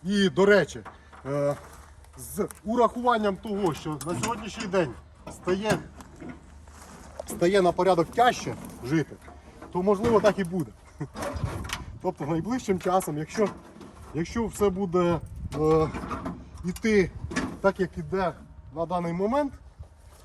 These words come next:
е, часу, то, в принципі, да, я думаю, що скоро буду знімати відео, як я працюю в полі на тракторі, обробляю землю для того, щоб прокормити, е, свої сі-,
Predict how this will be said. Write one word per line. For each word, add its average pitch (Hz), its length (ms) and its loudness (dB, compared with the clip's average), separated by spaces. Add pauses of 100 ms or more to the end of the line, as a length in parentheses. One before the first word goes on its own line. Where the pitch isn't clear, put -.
(140)
е, 151 320 4 (160)
часу, 165 420 2
то, 196 80 0
в 202 60 -2
принципі, 247 640 0 (220)
да, 277 200 0 (680)
я 233 120 0
думаю, 233 300 2
що 185 140 -4
скоро 220 360 0
буду 190 340 -4
знімати 170 680 2
відео, 170 440 4
як 160 180 2
я 190 100 0
працюю 175 460 0
в - 160 -6
полі 185 200 0
на 151 140 -4
тракторі, 180 480 -2 (460)
обробляю 160 500 2
землю 180 300 0
для 151 360 -2
того, 170 240 0
щоб 147 160 -10
прокормити, 151 640 -6 (1300)
е, 120 280 -6
свої 143 320 -6
сі-, 151 200 -8